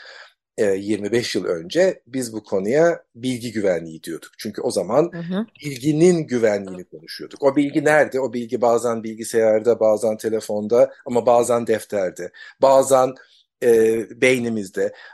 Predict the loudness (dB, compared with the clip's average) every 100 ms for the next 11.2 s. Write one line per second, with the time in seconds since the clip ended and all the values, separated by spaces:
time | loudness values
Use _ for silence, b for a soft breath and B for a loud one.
0 | 2 6 6 4 0 0 2 2 2 0
1 | 0 2 4 4 0 _ -10 -8 -6 -2
2 | 2 2 2 _ -14 -4 -4 -4 -4 0
3 | 2 2 4 4 4 4 4 4 0 -2
4 | 0 0 0 0 0 -2 b b b _
5 | 2 2 2 -2 -4 -2 2 4 4 -2
6 | -4 -4 2 4 4 2 -6 0 0 2
7 | 2 2 -2 -4 -6 -6 -8 -6 -6 -8
8 | _ -2 2 2 2 -2 2 4 2 0
9 | -4 -4 0 -2 -2 -4 -6 -6 0 0
10 | 0 -4 -6 -4 0 2 2 -2 -10 -12
11 | -14 -14